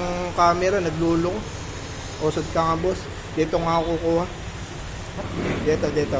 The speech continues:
Yan. Twenty-seven. Ah, basta twenty-seven point five. Ayun, oh. Sa amin, twenty-seven point five eh. Yan, oh. Zoom uli natin. Yan.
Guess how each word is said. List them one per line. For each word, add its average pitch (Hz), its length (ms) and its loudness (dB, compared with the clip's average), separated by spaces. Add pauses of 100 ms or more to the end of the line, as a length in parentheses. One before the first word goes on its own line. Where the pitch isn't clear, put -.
(120)
Yan. 139 240 2 (2500)
Twenty-seven. 208 880 4
Ah, 285 160 6
basta 285 340 4
twenty-seven 233 720 6
point 240 300 8
five. 285 240 10 (400)
Ayun, 226 260 6
oh. - 60 -2 (1120)
Sa 208 140 10
amin, 262 180 4
twenty-seven 220 560 4
point 220 240 6
five 240 160 10
eh. 190 160 4 (1900)
Yan, 175 160 2
oh. 175 80 0 (400)
Zoom 185 160 2
uli 190 160 6
natin. 175 400 4 (1600)
Yan. 170 320 4